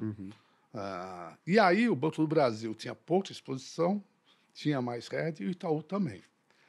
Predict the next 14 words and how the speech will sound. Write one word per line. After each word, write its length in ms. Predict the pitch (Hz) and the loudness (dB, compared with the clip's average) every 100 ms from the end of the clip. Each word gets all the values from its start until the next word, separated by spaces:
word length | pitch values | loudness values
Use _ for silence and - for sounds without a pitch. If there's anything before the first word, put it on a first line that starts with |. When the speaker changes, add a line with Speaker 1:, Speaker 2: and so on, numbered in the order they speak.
| _ _ _ _ - | _ _ _ _ 4
Speaker 3:
Além 360 | 208 226 285 | 6 8 8
disso, 680 | 202 123 214 254 - - 104 - | 6 2 -2 -2 -8 -12 -12 -4
não 220 | 156 233 | 0 2
só 260 | 269 - 170 | 0 0 0
a 40 | |
exposição 640 | 147 - 127 107 - 123 104 | 0 -4 -8 -8 -6 -4 -4
desse 300 | 127 - - | -6 -8 -12
busto 480 | 101 131 151 - | -6 -2 -2 -4
que 100 | - | -8
a 60 | 107 | -6
gente 200 | 104 107 | -6 -6
chama 320 | - 110 104 | -6 -4 -4
de 200 | 98 95 | -6 -4
A-, 160 | 101 | -4